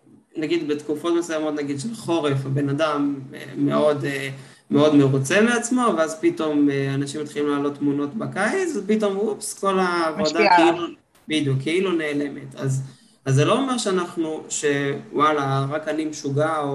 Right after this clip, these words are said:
Speaker 1: או משוגעת, או, אה, משהו אצלי מחורפן,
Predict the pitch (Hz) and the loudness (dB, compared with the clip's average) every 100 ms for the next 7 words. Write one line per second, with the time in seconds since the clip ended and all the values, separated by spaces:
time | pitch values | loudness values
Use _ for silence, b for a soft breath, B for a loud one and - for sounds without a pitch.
0 | 139 139 139 139 139 139 139 135 139 147 | -4 -4 -4 -4 -4 -4 -4 -6 -6 -4
1 | 147 143 139 139 135 135 B B - 135 | -4 -6 -6 -4 -6 -10 B B -2 2
2 | 131 131 135 139 160 165 143 151 147 147 | 2 2 0 0 0 0 -4 -4 0 2
3 | 143 139 139 139 139 135 135 165 | 2 0 -2 -4 -6 -6 -4 -2